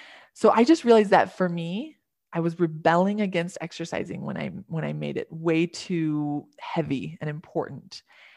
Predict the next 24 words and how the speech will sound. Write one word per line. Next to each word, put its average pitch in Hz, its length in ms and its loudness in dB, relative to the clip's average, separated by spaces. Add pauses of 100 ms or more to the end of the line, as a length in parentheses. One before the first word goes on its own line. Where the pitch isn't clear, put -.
(160)
And 160 100 -4
that 160 120 -2
when 175 280 0
I 175 120 -2
let 160 300 2
it 226 200 2
just 180 240 -4
be 170 120 -6
for 160 240 -10
fun, 160 540 -6 (580)
I 151 100 -10
did - 240 -10
it - 140 -12
so 165 520 -12
much - 260 -14
more 151 260 -10
and 170 120 -10
I - 80 -10
kept - 480 -12
my 156 140 -6
plan 160 500 -8
so - 160 -12
much - 300 -14
more. 160 400 -8